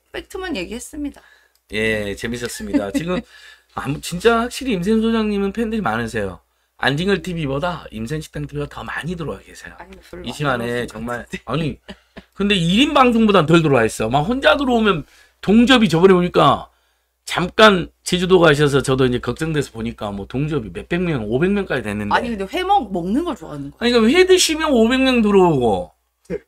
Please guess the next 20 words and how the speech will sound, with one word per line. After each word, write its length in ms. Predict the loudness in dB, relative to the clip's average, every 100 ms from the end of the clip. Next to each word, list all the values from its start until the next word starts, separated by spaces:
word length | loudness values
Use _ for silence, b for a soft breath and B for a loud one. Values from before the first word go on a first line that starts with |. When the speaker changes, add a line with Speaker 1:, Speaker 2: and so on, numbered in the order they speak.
| 2
Speaker 2:
왜 180 | 2
지금 280 | 2 0 2
이렇게 260 | 0 0 -6
중요한 420 | -2 2 6 6
우리 140 | 4
국민들 420 | 0 0 2 2 -2
극대노 680 | -8 4 6 6 4 0 -4
가자! 580 | 0 8 10 12 8 0 _ _ _
이제 140 | 2 2
탈락이다, 420 | 6 4 6 4 2
퇴진이다. 680 | 0 2 4 8 8 6 -2 _
Speaker 1:
뭐라도 300 | -8 -4 4
Speaker 2:
어? 40 |
Speaker 1:
먹을까요? 460 | 6 8 6 6 6
Speaker 2:
오십 240 | 4 4 4
명만 360 | 8 10 10
들어오신 440 | 8 8 6 6 4
거예요, 180 | 4 4
Speaker 1:
저희 100 |
Speaker 2:
지금. 100 | 0